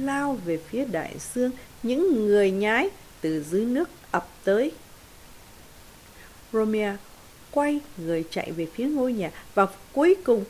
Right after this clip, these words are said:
hắn thấy Richard và Dorothea. Hai người đều bị trói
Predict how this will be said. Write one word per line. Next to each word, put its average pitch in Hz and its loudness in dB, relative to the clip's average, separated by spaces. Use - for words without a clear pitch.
hắn 349 0
thấy 349 4
Richard 247 0
và 185 2
Dorothea. 269 6
Hai 269 -2
người 160 -4
đều 156 -4
bị 156 -4
trói 262 0